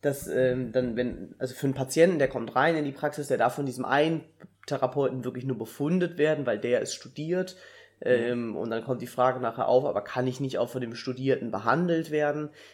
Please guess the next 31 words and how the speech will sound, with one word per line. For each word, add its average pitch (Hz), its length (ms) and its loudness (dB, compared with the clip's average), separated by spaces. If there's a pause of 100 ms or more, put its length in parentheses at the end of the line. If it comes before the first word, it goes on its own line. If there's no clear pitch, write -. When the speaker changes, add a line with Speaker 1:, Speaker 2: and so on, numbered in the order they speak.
(140)
Speaker 1:
Ähm, 117 880 2
der - 420 -8
macht 120 240 -2
das 127 120 -4
doch - 140 -6
bestimmt 110 380 -6
besser, 160 300 4
der 104 200 0
hat - 200 -4
ja - 100 2
studiert, 196 540 -2
in 147 100 -6
Anführungsstrichen. 139 800 -2 (320)
Speaker 2:
Mhm. 104 80 -12
Speaker 1:
Ich 107 140 -10
gl-, 117 180 -4
ich 127 100 -8
kann 139 160 -2
auch 139 160 6
mir 135 100 2
vorstellen, 139 380 2
dass 113 120 0
das 127 140 0
eine 127 140 -2
ganz 127 320 2
große 127 280 -6
Diskrepanz 131 580 -2
nachher, 107 560 0
ähm, 107 300 -4 (160)
entstehen 135 460 0
könnte. 180 580 0